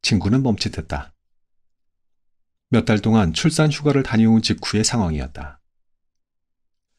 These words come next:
그러한 상황에서 연봉에 불만을 제기한다면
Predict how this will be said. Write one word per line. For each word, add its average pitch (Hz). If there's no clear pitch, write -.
그러한 127
상황에서 92
연봉에 87
불만을 113
제기한다면 98